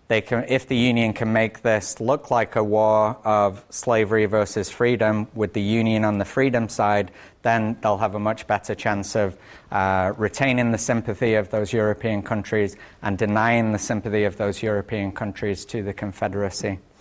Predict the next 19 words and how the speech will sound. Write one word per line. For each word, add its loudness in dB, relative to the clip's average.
So, 2
um, 2
Douglass, 0
I 4
think, 0
sets -2
out 2
that 0
case, 2
and 2
he, 2
he's -4
not 2
the 4
only 4
one 2
making 0
the 0
case. 0